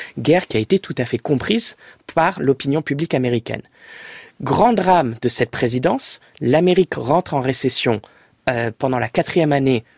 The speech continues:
du premier mandat de Bush père. Sa, sa popularité dégringole et il perd face à un certain Bill Clinton. Euh,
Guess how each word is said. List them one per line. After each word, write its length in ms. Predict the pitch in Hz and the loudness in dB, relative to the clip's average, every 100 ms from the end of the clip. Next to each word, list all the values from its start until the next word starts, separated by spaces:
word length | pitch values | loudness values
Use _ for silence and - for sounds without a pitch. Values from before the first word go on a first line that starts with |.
| _ | _
du 360 | 123 117 120 113 | -8 -2 -2 -2
premier 340 | - 147 139 | 0 2 2
mandat 300 | 127 113 113 | 2 0 -2
de 100 | 107 | -2
Bush 320 | 104 123 - - | -4 -4 -6 -2
père. 320 | 139 196 - - - - - | 0 0 -4 -18 -20 -20 -8
Sa, 760 | - - - 131 123 123 127 | -4 -2 2 2 4 2 0
sa 320 | - - 117 | -4 -4 -2
popularité 720 | - 180 - 165 135 131 135 117 | 0 -2 0 0 0 0 0 0
dégringole 600 | 117 113 113 104 127 185 - - | -2 -2 -4 -2 -2 -2 -10 -6
et 80 | |
il 100 | 113 | -6
perd 220 | 117 123 - | -2 -4 -2
face 260 | 123 - | -6 -4
à 40 | 110 | -8
un 40 | |
certain 360 | - 117 139 123 | -8 -8 -4 -4
Bill 180 | 110 | -6
Clinton. 380 | - - - - - _ - - - _ | -8 -12 -10 -14 -14 _ -20 -20 -20 _
Euh, 160 | 120 | -2